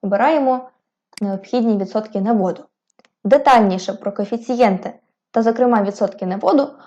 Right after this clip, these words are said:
можна почитати в наказі Міністерства оборони України номер сто сорок. Наступним кроком обираємо найменування розкладки продуктів. Можемо обрати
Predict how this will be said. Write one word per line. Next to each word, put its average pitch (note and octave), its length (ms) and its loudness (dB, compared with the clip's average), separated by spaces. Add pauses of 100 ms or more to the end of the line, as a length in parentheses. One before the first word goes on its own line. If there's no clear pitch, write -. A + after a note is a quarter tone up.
(140)
можна A3+ 260 0
почитати G#3 500 -6
в G3 40 -8
наказі G#3 380 -2
Міністерства G3+ 600 -4
оборони G3 380 -4
України D#4 500 -2 (520)
номер C4 320 2
сто - 220 -4
сорок. - 440 -8 (560)
Наступним G#3+ 520 -6
кроком D#4 460 -2 (180)
обираємо A#3 500 0
найменування G#3 1000 0
розкладки G#3 500 -8
продуктів. - 640 -4 (440)
Можемо C#4+ 360 2
обрати B3+ 520 2